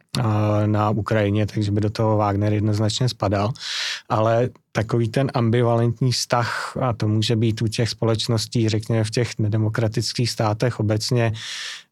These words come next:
a, kdy vy si můžete něco soukromého, vojenského nebo bezpečnostního zřídit,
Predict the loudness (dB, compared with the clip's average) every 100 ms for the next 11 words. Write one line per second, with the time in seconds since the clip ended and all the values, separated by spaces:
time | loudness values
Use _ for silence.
0 | -2 0 2 2 2 2 2 0 2 2
1 | 2 2 2 2 2 0 0 2 2 0
2 | 0 2 2 2 2 2 2 2 0 0
3 | 2 2 2 2 2 0 0 -2 -2 0
4 | 0 0 2 2 2 2 2 0